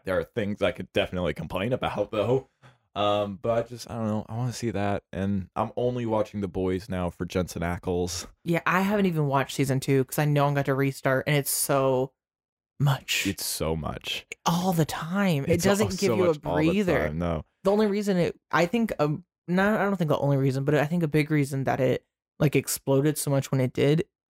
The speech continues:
Speaker 2: is simply just because it was during covid. 'Cause, like, it came
Speaker 1: No,
Speaker 2: out in,
Speaker 1: no,
Speaker 2: like,
Speaker 1: I don't,
Speaker 2: April.
Speaker 1: I don't think it's that. I think, like, th-, there is, like,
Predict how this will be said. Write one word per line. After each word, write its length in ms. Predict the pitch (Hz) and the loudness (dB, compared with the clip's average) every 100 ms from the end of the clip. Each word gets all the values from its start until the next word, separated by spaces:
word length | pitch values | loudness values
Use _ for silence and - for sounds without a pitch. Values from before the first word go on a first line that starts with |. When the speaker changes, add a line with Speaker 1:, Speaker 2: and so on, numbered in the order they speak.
| - | 0
Speaker 2:
is 220 | 170 160 | 2 2
simply 360 | - 190 233 | 0 0 0
just 240 | 175 160 - | 0 0 0
because 520 | 139 - 139 123 127 | 0 2 2 2 0
it 80 | - | 0
was 120 | 131 | 2
during 220 | 127 123 | 2 0
covid. 420 | - - - - 156 _ _ _ _ _ _ _ _ _ _ _ _ - | 0 0 0 0 -2 _ _ _ _ _ _ _ _ _ _ _ _ -2
'Cause, 120 | 160 | 0
like, 100 | 151 | 2
it 100 | 214 | 0
came 180 | 233 233 | 2 2
Speaker 1:
No, 60 | 190 180 | 2 2
Speaker 2:
out 120 | - | 0
in, 100 | 165 | 0
Speaker 1:
no, 60 | |
Speaker 2:
like, 80 | - | 2
Speaker 1:
I 140 | 202 202 | 0 2
don't, 160 | 151 | 0
Speaker 2:
April. 340 | - 127 123 - | 2 0 0 -2
Speaker 1:
I 100 | 170 | -4
don't 260 | 104 101 | -2 -4
think 200 | - 156 | -4 -2
it's 220 | 127 - - | -2 -4 -4
that. 440 | 92 82 76 - _ _ _ - | -2 -2 -4 -6 _ _ _ -6
I 100 | 113 | -6
think, 340 | - 151 135 | -4 -6 -2
like, 320 | 123 107 - - | 0 0 -4 -14
th-, 100 | - - _ _ _ _ _ 110 | -14 -14 _ _ _ _ _ -2
there 220 | 131 131 | 0 2
is, 320 | 113 117 104 | 0 -4 -2
like, 380 | 104 95 85 _ | 0 0 -6 _